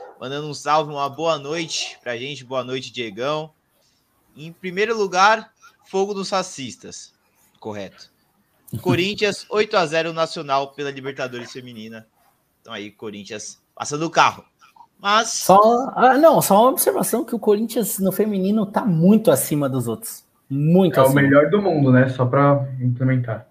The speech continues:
Speaker 2: Hum, Corinthians tá muito acima ainda. Aqui, pelo menos aqui na, na América do Sul, tá muito acima dos outros.
Speaker 1: Tá, tá muito
Speaker 2: Só essa
Speaker 1: tá
Speaker 2: observação.
Speaker 1: tá muito na frente, não tem como. <laughs> E aqui,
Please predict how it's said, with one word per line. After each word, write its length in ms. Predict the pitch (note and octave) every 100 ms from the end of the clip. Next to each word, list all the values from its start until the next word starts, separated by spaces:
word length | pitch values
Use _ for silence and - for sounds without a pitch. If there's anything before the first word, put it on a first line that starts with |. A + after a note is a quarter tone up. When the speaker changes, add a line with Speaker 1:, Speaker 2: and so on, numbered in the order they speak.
| -
Speaker 2:
Hum, 200 | G3 C3+
Corinthians 600 | - C#3 C3 D#3 F3 F3
tá 120 | -
muito 320 | C#3 C3+ E3 F3
acima 320 | - C#3 C3
ainda. 260 | A#2+ A#2 A#2+ _ _ _ _ _ _ -
Aqui, 200 | C#3 B2+
pelo 160 | E3 D#3+
menos 220 | F3+ F3+
aqui 200 | D#3+ -
na, 320 | G3+ F#3 E3 D#3+
na 80 |
América 340 | D#3 D#3+ D#3 D#3+
do 100 | C#3
Sul, 240 | - D#3
tá 140 | D#3 D3
muito 240 | C#3+ D3+
acima 280 | C#3+ C#3+ B2+
dos 200 | A#2+ A2+
outros. 320 | G2+ - - _ _ _ _ _ -
Speaker 1:
Tá, 120 | G2
tá 100 | F#2+
muito 100 | G2+
Speaker 2:
Só 120 | A#2+
essa 200 | B2+ B2+
Speaker 1:
tá 60 | C#3+
Speaker 2:
observação. 800 | A#2+ - C#3 B2+ A#2+ B2 A2+ - _ _ _ -
Speaker 1:
tá 80 | C3+
muito 160 | D3+
na 140 | E3 E3
frente, 260 | D3 B2+ C3
não 60 |
tem 160 | - C3+
como. 360 | C3 A2 F#2 F#2+
<laughs> 60 | _ _ _ D3+
E 180 | D3 D#3+
aqui, 420 | C#3+ - D#3+ F#3